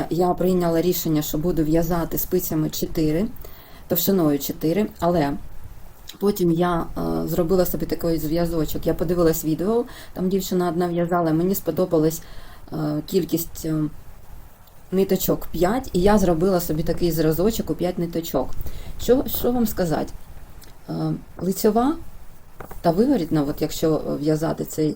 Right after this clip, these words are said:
е, зразочок лицьовою, дуже прикольно, воно таке щіленьке, ну, щільніше, ніж це, бо, е, у три ниточки він такий, ну, більш такий легкий, е, як же сказати, ну, такий, як,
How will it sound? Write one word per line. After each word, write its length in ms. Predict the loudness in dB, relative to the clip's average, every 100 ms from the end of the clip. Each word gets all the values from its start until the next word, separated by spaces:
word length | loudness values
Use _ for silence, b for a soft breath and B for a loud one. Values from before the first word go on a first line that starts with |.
| -4
е, 120 | -8 -8 -6
зразочок 520 | -2 -2 -2 -4 -4
лицьовою, 460 | -4 -4 -2 0 0
дуже 240 | 0 -2
прикольно, 440 | -2 0 0 2 0
воно 180 | 0
таке 200 | -2 -2
щіленьке, 580 | -4 -2 -2 -2 -4 -6 -8 B B B
ну, 80 | -2
щільніше, 540 | 0 4 6 4 2
ніж 200 | 0 0
це, 260 | -2 -2 0
бо, 180 | 2 0 0 B B B
е, 160 | -2 0
у 340 | 2 2 4
три 180 | 4 6
ниточки 440 | 6 4 2 0 0
він 160 | 0
такий, 380 | 0 0 0 -2 -4
ну, 240 | 0 0 0 -6 -14 -16 -12 -4
більш 300 | 0 0 0
такий 400 | -4 0 0 0 -6 -18 -18 -14 -14 -2
легкий, 560 | 2 2 0 0 0 0 -10 -16 -14 -14 B B B B B -10
е, 40 | -6 -6 -6 -8 -8
як 160 | -10 -8
же 100 | -6
сказати, 380 | -4 -4 -4 -4
ну, 100 | -6
такий, 280 | -4 -4 -4
як, 240 | -4 -6